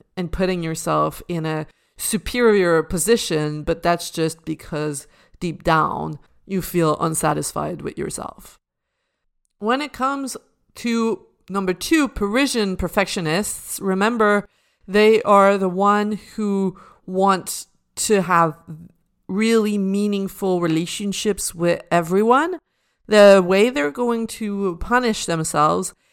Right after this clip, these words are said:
is through people pleasing, through pretending to be the version of themselves that they think everyone will like,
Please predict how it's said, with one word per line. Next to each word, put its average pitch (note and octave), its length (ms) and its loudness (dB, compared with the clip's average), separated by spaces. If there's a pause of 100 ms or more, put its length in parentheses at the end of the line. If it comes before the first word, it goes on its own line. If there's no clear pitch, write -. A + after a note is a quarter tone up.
(140)
is G3+ 340 4
through G3+ 380 0
people A#3 380 2
pleasing, D#3 680 -6
through G#3+ 200 -2
pretending A#3 640 2
to A3 100 -4
be A3+ 160 -2
the G3+ 100 -2
version B3 300 0
of F#3+ 120 -4
themselves F#3+ 480 0
that - 180 -4
they F#3+ 180 0
think B3+ 340 -6
everyone F3 600 0 (340)
will G3+ 220 2
like, B3+ 640 4